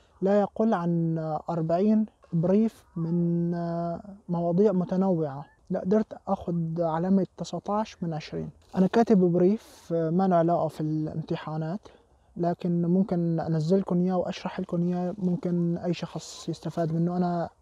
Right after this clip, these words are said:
مثلا اليوم كتبت brief عم بخاطب فيه نقابة المهندسين، شو هي الشروط ال-، أو هي المتطلبات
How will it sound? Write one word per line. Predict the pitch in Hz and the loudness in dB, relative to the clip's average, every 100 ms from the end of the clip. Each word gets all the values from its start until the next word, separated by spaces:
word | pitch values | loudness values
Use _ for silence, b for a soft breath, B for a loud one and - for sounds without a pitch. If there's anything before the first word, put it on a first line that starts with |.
| _ | _
مثلا | 170 165 170 170 | -8 -4 -2 2
اليوم | 170 170 185 | 4 4 4
كتبت | 175 165 185 - | 2 0 0 0
brief | 170 180 - | 2 2 0
عم | 165 | -2
بخاطب | - 180 170 | -2 -2 -2
فيه | - 190 180 | -2 2 2
نقابة | 170 - 180 170 | 0 0 0 0
المهندسين، | 165 165 170 160 175 190 - _ | -2 0 -2 -2 -2 -4 -6 _
شو | - | 2
هي | 175 180 | 6 6
الشروط | - - 180 196 - 170 | 2 2 4 4 4 0
ال-، | 156 156 147 - | 0 0 -2 -4
أو | 160 160 | -4 -2
هي | 165 185 | 2 2
المتطلبات | 175 151 - 170 170 165 180 | 2 0 -2 2 2 4 2